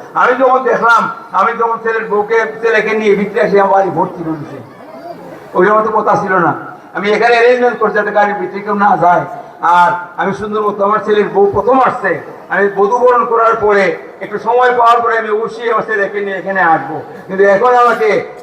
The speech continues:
বাফুফের কর্মকর্তারা বলছেন, যদি হামজা কমফোর্টেবল ফিল না করে, তাহলে আমরা হামজাকে ওখানে যাইতে দিব না।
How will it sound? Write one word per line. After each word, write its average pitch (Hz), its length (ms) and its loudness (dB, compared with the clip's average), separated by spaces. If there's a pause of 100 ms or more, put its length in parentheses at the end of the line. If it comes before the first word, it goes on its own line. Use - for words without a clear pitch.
(120)
বাফুফের 214 500 0
কর্মকর্তারা 214 580 2
বলছেন, 202 400 0
যদি 190 220 -4
হামজা 202 340 2
কমফোর্টেবল 226 500 -2
ফিল 220 340 -6
না 214 260 2
করে, 196 360 0 (280)
তাহলে 208 180 4
আমরা 196 300 4
হামজাকে 202 420 2
ওখানে 202 260 2
যাইতে 202 320 2
দিব 180 280 2
না। 156 240 2